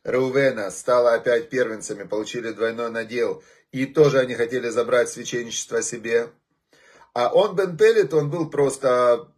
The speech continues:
такой из колена Реувена, представитель народа такой, да. И ещё было двести пятьдесят из других колен, которые просто были люди знатные, которые хотели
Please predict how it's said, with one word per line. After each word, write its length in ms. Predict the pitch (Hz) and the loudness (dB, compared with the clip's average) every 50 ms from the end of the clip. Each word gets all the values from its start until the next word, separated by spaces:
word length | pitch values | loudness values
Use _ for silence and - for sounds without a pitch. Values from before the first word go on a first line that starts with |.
| _ - - | _ -18 -6
такой 420 | - 120 117 - 123 120 117 117 110 | -6 -6 -4 -2 -4 -4 -2 -4 -6
из 260 | - - 120 110 - | -8 -8 -10 -12 -8
колена 340 | - 131 123 127 123 120 120 | -6 -4 -4 -4 -4 -2 -2
Реувена, 280 | 123 131 139 135 120 | -2 -2 -2 -2 -4
представитель 600 | - - 120 120 120 - 135 131 135 131 127 117 | -6 -8 -10 -12 -10 -8 -6 -6 -4 -4 -4 -6
народа 440 | 117 120 120 120 120 113 110 104 107 | -4 -2 0 0 0 0 0 -2 -4
такой, 380 | 98 101 95 78 101 98 98 95 | -4 -6 -8 -6 -8 -8 -6 -4
да. 420 | 104 113 120 123 135 135 147 - _ _ _ _ _ _ _ _ _ _ _ - | -2 -2 -2 -2 -6 -8 -14 -18 _ _ _ _ _ _ _ _ _ _ _ -6
И 60 | 139 | -4
ещё 320 | 135 - - - 196 202 | -4 -4 0 0 0 2
было 220 | 185 202 190 175 151 | 2 4 4 4 4
двести 380 | - 127 160 175 151 - 160 | 4 0 -2 -4 -2 -4 -6
пятьдесят 580 | 151 - 147 135 147 143 - 160 160 151 147 - | -6 -6 -8 -6 -6 -6 0 2 2 2 2 2
из 160 | 143 131 - | -4 -8 -6
других 460 | - 135 127 131 131 143 143 139 - | -8 -8 -8 -8 -6 -8 -8 -8 -4
колен, 540 | - 123 120 123 147 170 190 208 208 196 - - _ _ _ _ _ _ _ | -2 -2 0 0 0 -2 -4 -4 -8 -12 -18 -20 _ _ _ _ _ _ _
которые 720 | - 120 110 - - 151 151 156 156 151 151 147 143 139 | -2 -2 -2 0 2 2 4 4 4 4 4 4 2 2
просто 380 | 139 - 147 165 165 160 165 156 | 0 0 0 0 0 2 0 -2
были 300 | 131 139 135 123 123 120 | 0 0 0 0 0 -2
люди 680 | 123 139 139 135 135 131 120 117 110 101 - - - | -4 -6 -6 -4 -2 0 0 2 2 0 -2 -4 -8
знатные, 600 | - 170 120 127 123 120 120 - 139 139 135 135 | -12 -8 -6 -2 -2 -2 -2 -2 -6 -6 -8 -6
которые 360 | 135 139 135 - 160 170 175 151 | -6 -8 -6 -6 -6 -6 -4 -4
хотели 380 | 156 151 160 180 165 180 156 | -4 -4 -4 -6 -6 -6 -10